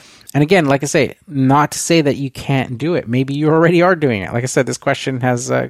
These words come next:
come in a few months ago and, uh, unfortunately didn't see it. So, you know, anything is possible to do, uh, but I think, uh, it's gonna take a special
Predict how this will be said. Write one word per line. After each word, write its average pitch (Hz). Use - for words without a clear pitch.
come 135
in 135
a -
few -
months 143
ago 143
and, 113
uh, 92
unfortunately 117
didn't 113
see -
it. 107
So, 139
you -
know, 131
anything 180
is 139
possible 143
to -
do, 160
uh, 131
but 131
I 135
think, 180
uh, 131
it's 120
gonna 147
take -
a -
special 156